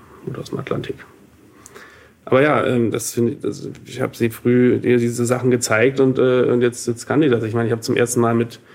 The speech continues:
mit, mit sechzehn oder siebzehn, äh, so ein Paella in Spanien gegessen und wusste nicht, wie man die pult. Und meine Tochter kann das halt.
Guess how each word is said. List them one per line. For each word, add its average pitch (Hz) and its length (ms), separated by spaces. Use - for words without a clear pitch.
mit, 117 200
mit 113 180
sechzehn 135 460
oder 120 160
siebzehn, 135 420
äh, 113 340
so 117 180
ein 110 100
Paella 120 420
in 117 80
Spanien 110 340
gegessen 113 240
und 110 80
wusste 117 260
nicht, 113 120
wie 120 60
man 117 140
die 120 80
pult. 127 340
Und 113 140
meine 110 180
Tochter - 280
kann - 180
das 123 160
halt. - 160